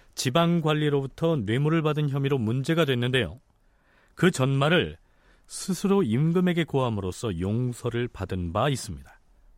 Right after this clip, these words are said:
그런데 세종 팔 년에 발생한 김도련 사건의 회오리를 끝내 피해가지 못하고 유배형에 처해진 것이죠. 공신노권을 회수당한 건 역시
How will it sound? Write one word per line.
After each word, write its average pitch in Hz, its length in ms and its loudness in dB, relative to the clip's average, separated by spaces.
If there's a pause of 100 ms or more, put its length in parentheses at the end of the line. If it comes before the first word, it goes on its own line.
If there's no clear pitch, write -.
그런데 131 580 4 (680)
세종 196 420 2
팔 220 260 -2
년에 214 200 4
발생한 165 540 0
김도련 180 580 2
사건의 151 500 -2
회오리를 123 420 -2
끝내 180 320 0
피해가지 165 520 -2
못하고 120 680 -2 (680)
유배형에 110 840 -2 (180)
처해진 110 440 -2
것이죠. - 440 -10 (1120)
공신노권을 170 1200 2
회수당한 143 600 0
건 156 240 2
역시 117 520 -2